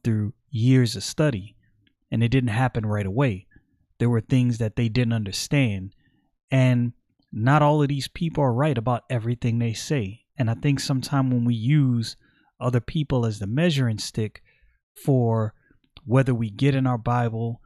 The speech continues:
how, how we study our Bible, and what we think about the Bible, I think we go wrong. I think it's in the book of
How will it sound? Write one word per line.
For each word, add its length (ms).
how, 340
how 160
we 160
study 440
our 120
Bible, 600
and 140
what 160
we 120
think 180
about 240
the 80
Bible, 320
I 80
think 300
we 100
go 260
wrong. 440
I 80
think 280
it's 200
in 200
the 280
book 280
of 560